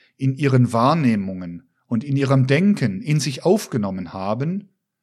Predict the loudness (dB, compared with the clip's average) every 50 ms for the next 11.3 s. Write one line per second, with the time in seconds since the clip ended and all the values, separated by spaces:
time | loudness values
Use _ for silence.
0 | _ _ _ _ _ _ _ 0 4 6 6 8 6 6 4 2 0 -2 0 0
1 | 0 0 2 2 2 4 4 2 2 4 4 4 4 4 2 0 2 2 2 4
2 | 4 2 2 0 2 0 0 2 2 2 2 2 0 0 0 0 2 2 0 0
3 | -4 -8 -20 -20 _ -4 -4 -2 0 0 0 2 2 2 2 4 4 4 4 4
4 | 2 0 0 0 -2 -4 -6 _ _ _ _ _ _ -4 -2 2 4 4 4 4
5 | 2 2 2 2 2 0 0 0 -2 -2 -4 -4 -2 0 0 0 0 0 -4 -8
6 | -10 -10 -10 -12 -14 _ _ _ _ _ _ _ _ _ _ _ _ _ _ _
7 | _ _ _ -6 -4 -2 -2 2 4 6 6 6 4 4 0 2 2 2 0 -2
8 | -4 -6 -4 0 0 0 2 2 0 0 0 -2 -4 -6 _ _ -2 -2 0 2
9 | 2 0 0 2 2 2 2 2 -2 -4 -2 -2 -2 -2 -2 -4 -2 -2 0 0
10 | 2 0 0 0 -2 -4 -4 -4 -4 -2 0 2 2 2 2 0 -2 -2 -2 -4
11 | -4 -4 -8 -10 -12 -14